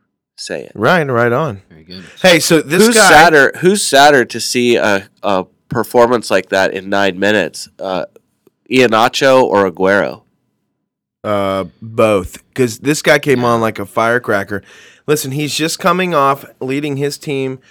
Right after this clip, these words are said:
Speaker 2: his old team in the, the Brazil top league. And forgive me for not knowing, and I should know it. Um, but he played for Palmeiras, where he led them to the title. The Brazil season
Speaker 3: Man.
Speaker 2: just got over in, uh, in December.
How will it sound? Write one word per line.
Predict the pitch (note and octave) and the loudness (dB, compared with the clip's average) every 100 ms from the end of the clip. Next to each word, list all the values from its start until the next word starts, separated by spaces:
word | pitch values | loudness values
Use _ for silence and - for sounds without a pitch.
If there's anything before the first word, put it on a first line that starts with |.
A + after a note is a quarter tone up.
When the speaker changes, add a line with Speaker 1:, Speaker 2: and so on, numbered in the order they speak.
| _ | _
Speaker 2:
his | - C3 - | -4 -4 0
old | D3 E3 E3 | 2 2 -2
team | D#3 B2 A#2 - | -6 -4 -6 -8
in | A#2+ B2+ | -6 -2
the, | C3 A#2+ A#2 | 0 0 -2
the | A#2+ A#2+ | -8 -8
Brazil | A#2+ A2 B2 B2 A#2+ A2+ _ _ _ _ _ _ - | -8 -4 0 2 2 -2 _ _ _ _ _ _ -4
top | C#3 A#2+ A2 | 0 0 0
league. | A2+ A2 G#2+ | -2 -2 -4
And | G#2+ | -10
forgive | A2 A2+ G#2+ | -8 -6 -4
me | G2+ | -6
for | G#2+ | -6
not | G2+ F2 | -6 -6
knowing, | G2+ G2 | -6 -6
and | G2 | -6
I | G2 | -6
should | - G#2 | -6 -6
know | G#2 F#2+ | -4 -6
it. | F2+ - - - | -8 -16 -20 -4
Um, | B2+ B2 A2+ A2+ G#2+ - | 2 4 4 0 -4 -4
but | B2 | -2
he | C3 | -2
played | A#2+ C#3+ C#3+ | -2 -2 -2
for | C3 | -6
Palmeiras, | C#3+ C3 D#3 F3 A2+ - - _ _ | -2 -2 0 0 0 -4 -8 _ _
where | B2+ C3 | -6 -2
he | C#3+ | -2
led | C3+ C3+ | 0 0
them | C3+ C3 | 0 -4
to | B2 | -4
the | B2+ | -6
title. | A#2+ D#3+ D3 A2 A2+ | -4 2 2 2 -4
The | A#2+ | -8
Brazil | A2 A2+ B2+ C#3 | -8 -6 -2 -2
season | C3+ D#3 C#3+ B2 A#2+ C3+ - _ _ - | -2 -4 -4 -4 -8 -10 -14 _ _ -16
Speaker 3:
Man. | F#2 | 0
Speaker 2:
just | C#3 D3+ - | 2 2 2
got | D3+ D3+ - | 2 2 2
over | D3 D3 A#2 G#2+ A2+ A#2+ _ _ _ | 2 2 2 0 0 -4 _ _ _
in, | C3+ C3 B2+ | -4 -2 0
uh, | B2+ A#2+ A2 | 2 0 -2
in | B2 | -4
December. | A#2 A#2 F3 F3+ D3 - | -6 -4 -2 -2 -4 -12